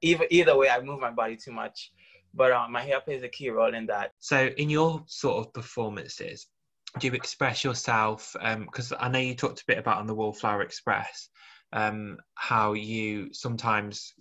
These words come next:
Speaker 2: come on in drag and sometimes you come on, like, dressed as a boy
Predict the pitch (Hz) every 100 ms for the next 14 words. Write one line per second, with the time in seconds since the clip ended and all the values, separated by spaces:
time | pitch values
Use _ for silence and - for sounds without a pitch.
0 | - 127 110 104 104 104 95 98 - 107
1 | 101 98 98 - - 110 - 113 101 98
2 | 101 95 92 90 - - - - _ 113
3 | - 117 107 104 104 98 101